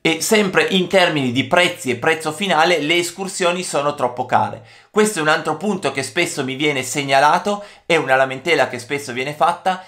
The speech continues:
È vero, le escursioni sono assolutamente care, spesso tante escursioni in fai da te le facciamo con meno della metà dei soldi che ci costerebbe l'escursione, però l'escursione ha due grossi vantaggi.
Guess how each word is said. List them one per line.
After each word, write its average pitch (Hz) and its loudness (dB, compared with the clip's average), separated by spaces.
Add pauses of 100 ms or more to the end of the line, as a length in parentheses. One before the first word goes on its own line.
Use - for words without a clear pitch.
(160)
È 151 -2
vero, 175 4
le 147 -2
escursioni 147 -6
sono 147 -2
assolutamente 127 -4
care, 156 2 (320)
spesso 170 -4
tante 175 0
escursioni 151 -8
in 135 -12
fai 135 -4
da 131 -2
te 160 -2
le 135 -4
facciamo 135 -2
con 151 -4 (160)
meno 165 -2
della 120 -6
metà 127 -2
dei 117 -10
soldi 127 -8
che 113 -14
ci - -18
costerebbe 113 -8
l'escursione, 143 -6 (340)
però 165 4
l'escursione 175 -2
ha 135 0
due 151 -8
grossi 143 -4
vantaggi. 117 -8